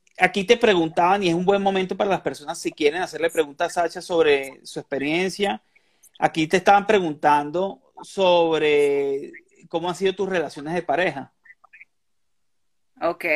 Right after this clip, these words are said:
Speaker 2: este, de hecho, buena pregunta. Bueno, todas mis parejas han sido neurotípicas, o sea, yo nunca he tenido una pareja Asperger. Eh, y me imagino que la relación es diferente. Pero en mi caso, bueno,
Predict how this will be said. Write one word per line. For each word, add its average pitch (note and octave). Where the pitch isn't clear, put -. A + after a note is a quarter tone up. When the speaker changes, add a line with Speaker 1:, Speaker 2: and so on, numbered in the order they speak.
Speaker 2:
este, G#3+
de D#3+
hecho, D#3
buena F#3
pregunta. C3+
Bueno, G3
todas C4+
mis D4+
parejas A3+
han A3+
sido G#3+
neurotípicas, F#3
o D3+
sea, D3
yo D3+
nunca F#3
he F#3+
tenido E3
una E3
pareja D#3
Asperger. -
Eh, D#3
y D#3+
me D#3+
imagino D#3+
que F#3
la F3
relación D3
es C#3+
diferente. C#3
Pero F#3+
en G3
mi G3+
caso, B3
bueno, D#3